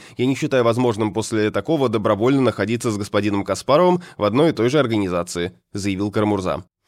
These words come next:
«За этой ссорой стоит борьба российских оппозиционных групп за влияние внутри платформы», говорит «Медузе» политик Дмитрий Гудков.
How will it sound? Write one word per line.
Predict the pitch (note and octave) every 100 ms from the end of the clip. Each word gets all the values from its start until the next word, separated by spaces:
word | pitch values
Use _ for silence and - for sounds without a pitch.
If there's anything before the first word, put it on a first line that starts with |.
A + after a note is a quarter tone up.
| - -
«За | - C3
этой | C3 G#2+
ссорой | - F#3 F#3+
стоит | - C3 E3
борьба | A#2+ A#2 D3+
российских | D3 - D3 B2+ A#2+
оппозиционных | A#2 A2+ A#2+ D3+ A#2+ G#2
групп | D3+ F#3+ A2+
за | B2
влияние | B2 A2 C#3 D#3
внутри | C3 C3+ C3+
платформы», | C3+ D3 D3+ F3+ A2 F2+
говорит | F#2 F#2
«Медузе» | F#2 F#2+ C3+ A2+
политик | F#2+ G#2 G2 F#2+
Дмитрий | A2 F#2+ G#2
Гудков. | C#3+ - E2 -